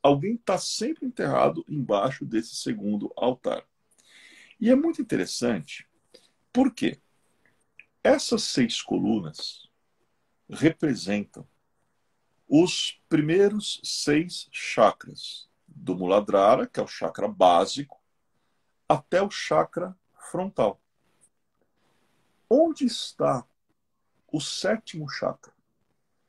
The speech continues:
O sétimo chakra é o túmulo.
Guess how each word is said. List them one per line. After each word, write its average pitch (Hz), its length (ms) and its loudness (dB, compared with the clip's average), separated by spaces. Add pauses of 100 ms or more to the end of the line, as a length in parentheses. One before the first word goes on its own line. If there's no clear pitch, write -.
(520)
O - 80 -4
sétimo 156 520 -2
chakra 147 560 -2 (800)
é 120 100 6
o 143 100 2 (140)
túmulo. 127 520 -4